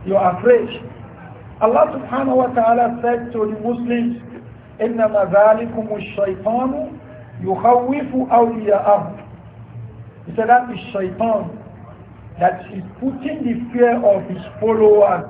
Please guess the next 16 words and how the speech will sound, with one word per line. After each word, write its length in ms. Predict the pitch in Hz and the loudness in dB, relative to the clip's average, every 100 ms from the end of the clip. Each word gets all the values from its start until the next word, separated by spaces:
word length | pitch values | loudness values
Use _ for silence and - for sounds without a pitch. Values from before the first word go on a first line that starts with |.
| - | -10
in 180 | 170 170 | -8 -4
your 180 | 170 - | -4 -2
heart. 280 | 185 180 - - - - - | -2 -2 -8 -20 -20 -10 2
فَلَا 320 | 185 214 214 | 4 6 4
تَخَافُوهُمْ. 1300 | 202 185 175 160 180 175 185 190 - - - - 165 | 0 0 -2 -2 -2 0 0 -2 -10 -16 -18 -18 -8
Do 400 | 190 240 262 262 247 | -2 0 2 2 2
not 380 | 240 247 - - | 2 2 0 0
fear 320 | 233 233 233 | 4 4 2
his 160 | 220 208 - | -4 -8 2
followers. 600 | 226 233 226 226 190 - - - - - - - - - - | 4 6 4 4 2 -2 -18 -20 -20 -20 -20 -20 -20 -20 -4
وَخَافُونِي. 1400 | 175 - 202 190 202 262 269 254 247 - - - - - | -4 2 2 2 -4 -4 -2 -2 -4 -6 -12 -16 -18 -10
Fear 360 | 220 247 262 247 | 2 2 2 0
me. 360 | 254 247 - - - - - - | -2 -2 -4 -10 -16 -18 -16 -4
إِن 440 | 202 220 208 190 - | -2 -2 -6 -8 0
كُنْتُمْ 580 | 269 269 - - 277 269 | 0 0 -4 -4 -2 -4
مُؤْمِنِينَ. 600 | 233 208 220 240 240 | -6 -6 -4 -2 -4